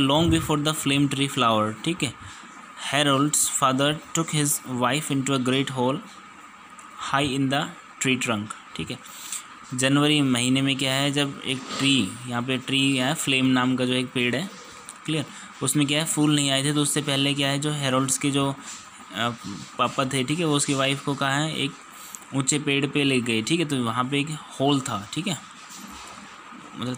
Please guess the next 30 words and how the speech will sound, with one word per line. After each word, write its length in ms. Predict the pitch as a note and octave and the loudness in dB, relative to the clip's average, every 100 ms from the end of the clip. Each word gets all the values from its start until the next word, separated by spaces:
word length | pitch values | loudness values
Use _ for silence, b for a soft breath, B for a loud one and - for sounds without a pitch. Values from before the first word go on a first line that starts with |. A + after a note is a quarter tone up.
| - | 0
तने 220 | B2+ C3+ | 2 2
में 140 | C3+ B2+ | 0 -2
क्या 120 | C3 | -2
है, 100 | D#3 | -4
उसकी 180 | D3 D3 | -2 0
शाखा 360 | C#3 B2+ C#3+ | 0 0 -2
में 140 | C3+ C3 | -2 -2
क्या 100 | C#3 | -2
है, 80 | E3+ | -2
एक 100 | D#3 C3 | -4 -2
hole 180 | B2 A2+ | -2 -2
था 120 | A2 - - - - F3+ D#3 B2+ | -6 -8 -16 -20 -18 -16 -12 -6
तने 200 | A#2 G#2+ | -4 -4
में, 120 | G#2+ A2+ | -6 -6
तो 100 | A2+ | -6
ये, 260 | A#2+ B2 | -2 -2
ये 200 | B2+ B2 | 0 0
आपको 220 | A#2+ B2 A#2 | -2 -2 -2
hole 160 | B2 | -2
दिखाई 240 | B2+ B2+ A#2+ | 0 -2 -2
दे 160 | A#2+ | -4
रहा 100 | A#2+ | -4
है, 180 | E3+ D3 | -8 -8
वहाँ 140 | G#2+ | -8
पे 100 | G#2 | -6
ये, 160 | A2 - - | -4 -4 -6
यहाँ 160 | A#2 A2+ | -6 -6
पे 140 | B2+ | -6
लेके 220 | A#2 A2 | -6 -6
गए, 140 | G#2 | -6